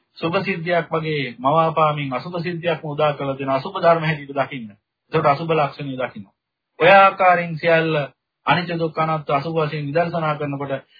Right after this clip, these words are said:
සියල්ල කෙරෙහි තෘෂ්ණාව ක්‍රමානුකූලව හිතින් දුර වෙලා යනවා. අවිජ්ජාව දුර වෙනවා, චන්දරාගය පහ වෙනවා. එතකොට හිත විමුක්තියටපත් වෙනවා. එහෙමනම් අන්න ඒ ධම් ව්‍යාකරණය හොඳින් සිහි තබාගෙන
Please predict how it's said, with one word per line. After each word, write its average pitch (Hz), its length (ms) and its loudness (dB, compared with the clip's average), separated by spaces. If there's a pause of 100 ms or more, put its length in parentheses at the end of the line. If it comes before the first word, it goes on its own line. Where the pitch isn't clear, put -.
(140)
සියල්ල 180 320 2
කෙරෙහි 160 260 -4
තෘෂ්ණාව 147 500 -4
ක්‍රමානුකූලව 160 680 -2
හිතින් 151 260 -8
දුර 139 120 -6
වෙලා 135 280 -4
යනවා. 117 220 -10
අවිජ්ජාව 156 480 0
දුර 147 160 -6
වෙනවා, 147 240 -4
චන්දරාගය 139 520 0
පහ 127 160 -4
වෙනවා. 113 300 -4 (720)
එතකොට 160 220 -2
හිත 156 160 -2
විමුක්තියටපත් 139 680 -4
වෙනවා. 104 260 -10 (1300)
එහෙමනම් 170 480 4 (760)
අන්න 202 280 6 (180)
ඒ 165 220 0 (140)
ධම් 156 300 2 (100)
ව්‍යාකරණය 156 680 2 (300)
හොඳින් 170 300 -2
සිහි 151 200 -2
තබාගෙන 139 500 2